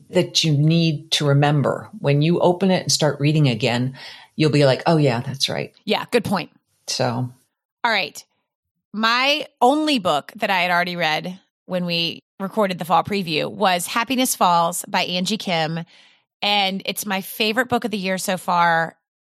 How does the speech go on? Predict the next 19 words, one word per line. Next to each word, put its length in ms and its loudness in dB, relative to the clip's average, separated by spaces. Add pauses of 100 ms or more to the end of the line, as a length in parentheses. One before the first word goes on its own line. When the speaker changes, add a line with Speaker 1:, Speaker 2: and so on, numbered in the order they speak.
Speaker 2:
And 120 2
you've 160 4
already 340 4
heard 340 2
from 160 -2
Angie 420 -2
on 200 -2
the 60 -6
podcast. 440 -6
So 160 -2
we 160 0
have 180 -2
really 320 0
covered 320 -8
this 140 -12
book, 360 -20
right? 340 -2 (260)
<laughs> 360 -2
Speaker 1:
Mm-hmm. 480 0